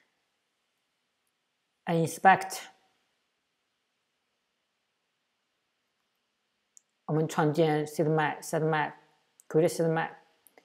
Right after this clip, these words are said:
start U R L，我们从地址栏复制粘贴，火车，create sitemap、add new select，嗯，我们I D取名车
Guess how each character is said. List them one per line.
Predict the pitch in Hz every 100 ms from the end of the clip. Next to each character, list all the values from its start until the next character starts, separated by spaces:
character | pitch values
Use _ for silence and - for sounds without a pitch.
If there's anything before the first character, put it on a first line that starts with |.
| _ _ _ _ -
start | - 175 190
U | 190 170
R | 160 156 147
L， | 143
我 |
们 | 147
从 | - 147
地 | 165
址 | 139
栏 | 131 139
复 | 139 151
制 | -
粘 | 156 147
贴， | 143 156 147 - _ _ _ _ _ _ _ _ _ _ _ _
火 | - - 160 151 151 151 156 165 - - - -
车， | - 175 185 - - - _ _ _ _ _ -
create | - 156
sitemap、 | 156 165 147 156 160 - - _ - -
add | 180 180
new | 170 180
select， | 160 160 165 - - _ _ _ _ _ _ _ _ _ _ _ _ _ _ _ _ -
嗯， | 160 160 151 147 143 139 135 -
我 | 151
们 | 156 -
I | 165
D | 156 156 151
取 | -
名 | 135 143
车 | 147 - 165 165 160 156 156